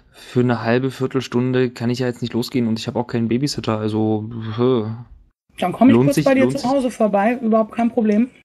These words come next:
Speaker 1: Ähm,
Speaker 2: Ich bring auch Bier mit.
Speaker 1: Ähm, okay, äh, also ich weiß nicht genau, äh,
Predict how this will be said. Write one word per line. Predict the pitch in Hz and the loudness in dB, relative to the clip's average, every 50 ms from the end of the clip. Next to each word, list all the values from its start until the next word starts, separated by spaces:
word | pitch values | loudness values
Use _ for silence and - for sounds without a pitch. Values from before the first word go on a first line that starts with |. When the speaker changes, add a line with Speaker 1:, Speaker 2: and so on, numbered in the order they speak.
| _ _ _ _ _ _ _ _ _ _ - | _ _ _ _ _ _ _ _ _ _ -10
Speaker 1:
Ähm, | - 110 113 113 113 110 110 110 110 110 110 110 110 107 107 104 104 104 104 104 - - - _ _ _ _ _ _ _ _ - | -6 -4 -2 0 0 2 2 2 2 2 2 2 0 0 -2 -2 -4 -6 -8 -10 -14 -20 -20 _ _ _ _ _ _ _ _ -2
Speaker 2:
Ich | 208 - | -2 2
bring | - 262 302 294 | 4 4 4 4
auch | 254 233 | 4 2
Bier | - - 226 208 | 2 0 0 0
mit. | 190 190 226 - - _ _ - - _ _ _ _ _ _ _ - - | 2 0 -2 -4 -6 _ _ -20 -20 _ _ _ _ _ _ _ -16 -12
Speaker 1:
Ähm, | - 101 101 104 104 101 107 107 101 101 101 98 98 98 98 98 98 98 98 101 98 98 98 92 76 - | -10 -8 -6 -6 -4 -2 0 0 0 0 0 0 0 0 0 0 0 0 -2 -2 -2 0 0 -2 -2 -4
okay, | - - - - - - 110 117 135 143 131 | -8 -10 -12 -8 -2 0 2 2 4 2 0
äh, | - - 104 107 107 107 107 104 107 110 110 107 - - _ - - - _ _ _ _ _ _ _ _ _ _ | -2 -4 -4 -4 -2 -2 -2 -2 -2 -4 -6 -10 -14 -20 _ -20 -20 -20 _ _ _ _ _ _ _ _ _ _
also | - 117 110 110 110 104 - | 2 2 2 2 2 0 -2
ich | - - - - - - - _ _ _ _ _ _ _ _ _ - | -4 -8 -10 -14 -18 -20 -20 _ _ _ _ _ _ _ _ _ -12
weiß | - 120 123 | -6 0 4
nicht | 160 151 127 | 4 4 4
genau, | 120 117 113 110 107 107 107 107 107 104 104 | 4 2 0 0 -2 -2 -2 -2 -2 -4 -4
äh, | - 113 110 110 110 110 107 | -4 -4 -4 -2 -2 -4 -4